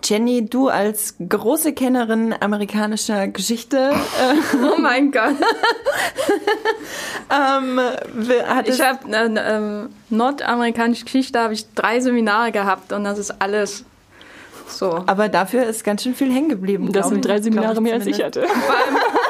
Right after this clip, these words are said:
Speaker 2: ein
Speaker 1: <laughs> Dito.
Speaker 2: Seminar zu kanadischer Geschichte, wo der, der Professor gleich am Anfang gesagt hat, eigentlich ist nichts passiert. <laughs>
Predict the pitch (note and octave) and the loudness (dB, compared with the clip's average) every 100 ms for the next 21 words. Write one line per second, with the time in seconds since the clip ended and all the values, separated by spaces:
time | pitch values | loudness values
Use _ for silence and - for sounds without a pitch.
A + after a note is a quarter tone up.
0 | E4+ A#4 E4 C#4+ D4 D#4 B3+ C#4+ B3 D4+ | 0 0 0 2 0 2 2 2 0 0
1 | A#4 A#4 B3+ B3+ B3+ D#4+ D4 C4 C4 B3+ | -2 0 0 2 0 0 0 0 0 0
2 | D4 C#4+ C#4+ B3+ A#3+ A#3 A#3 A3+ A3+ G#3+ | -2 -2 0 0 2 0 0 0 0 -2
3 | G#3+ G#3+ G#3 A#3+ A#3+ A#3 A3+ G#3+ A3 F#3 | -4 -2 -4 -2 -2 -2 0 -2 -2 -2
4 | A3+ A3 G#3+ G3 F#3 - - G3 G#3 G#3 | -2 -2 -2 -2 -4 -6 -4 -4 -4 -2
5 | A3+ A#3+ - A3 B3 - F#4+ | -2 -2 -6 -8 -4 -2 2